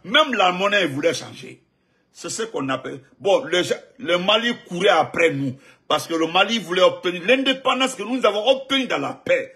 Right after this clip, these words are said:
Pas dans la guerre, hein. Nous avons dit à De, à De Gaulle, là, « Il faut prendre tout ce que tu as là, va avec. Nous allons vivre comme ça. Même si nous mangeons la boue, la Guinée va vivre, quoi. »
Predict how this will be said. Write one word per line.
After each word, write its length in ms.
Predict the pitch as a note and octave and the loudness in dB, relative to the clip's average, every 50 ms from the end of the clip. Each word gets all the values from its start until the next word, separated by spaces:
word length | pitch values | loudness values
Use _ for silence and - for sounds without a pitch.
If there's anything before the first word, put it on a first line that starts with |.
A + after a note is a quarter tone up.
| _ _ _ - | _ _ _ -10
Pas 100 | - - | -8 -6
dans 100 | E3 D3 | -4 -4
la 140 | C#3+ B2+ B2 | -4 -4 -4
guerre, 220 | B2+ F3 F3+ D#3 | 0 0 0 0
hein. 100 | C#3+ - - - _ _ - | 0 -2 -8 -14 _ _ -6
Nous 100 | - B2+ | -2 0
avons 180 | C3 C3 C3+ | 0 0 0
dit 120 | C#3+ D3+ E3+ | -2 0 0
à 120 | D#3+ C#3+ | 0 0
De, 160 | B2+ A2+ C3 B2+ A2+ A#2+ C3 - | 0 -2 -4 -4 -4 -6 -8 -6
à 120 | B2 A#2 | -6 -4
De 120 | A2+ - C3 | -4 -4 -4
Gaulle, 220 | B2+ C3+ C3 A#2 | -2 -2 -2 -2
là, « 120 | G#2+ F#2+ - | -4 -6 -10
Il 80 | - | -10
faut 140 | - - E3+ | -12 -12 -10
prendre 300 | - - C#3+ C3+ A#2+ - - | -8 -6 -6 -6 -6 -8 -12
tout 100 | C#4 D#4 | -12 -10
ce 140 | - - F3 | -8 -8 -8
que 140 | E3+ - C#3 | -8 -8 -10
tu 200 | - - A#2+ B2 | -12 -10 -10 -10
as 60 | A2+ | -8
là, 120 | G#2 F#2 G2 | -8 -8 -4
va 220 | F#2+ D3+ C#3 B2 A2+ | 0 0 0 0 0
avec. 300 | G#2 F#2+ A#2+ A2+ - - - _ _ _ _ _ _ - | -4 -4 -6 -8 -8 -10 -20 _ _ _ _ _ _ -12
Nous 240 | C3+ D#3 E3+ D3+ B2+ | -8 -6 -2 2 4
allons 180 | C3 B2+ C3+ B2+ | 4 4 4 2
vivre 300 | A#2+ G#2+ A2 G#2 F2+ - | 0 -2 -8 -10 -12 -14
comme 160 | - E2+ - | -16 -14 -12
ça. 180 | - F2 - - | -12 -12 -12 -14
Même 360 | - G#2+ B2 D3+ F3+ F#3+ F3+ | -12 -6 -2 0 0 0 0
si 240 | - - - D#3+ D3+ | -2 -4 -2 0 0
nous 80 | C3+ B2+ | 0 0
mangeons 460 | A2+ A2+ C3 C3 C3+ B2 C3+ C#3+ C3+ | 0 2 2 2 2 2 2 2 2
la 140 | B2 A2+ G#2 | 2 2 0
boue, 360 | G#2+ G2+ - E3 C#3+ A2+ - - - - - - - - _ | -2 -6 -10 -10 -10 -10 -12 -14 -20 -20 -20 -20 -20 -12 _
la 140 | - A#2 A2+ | 0 0 0
Guinée 280 | G#2+ G2 A#2 C3+ D3 C3 | 0 0 0 0 0 2
va 180 | A2 A#2+ A2+ | 2 2 0
vivre, 200 | G#2 F#2 G2+ G2 | 0 -4 -10 -12
quoi. » 220 | - - - - | -12 -14 -16 -18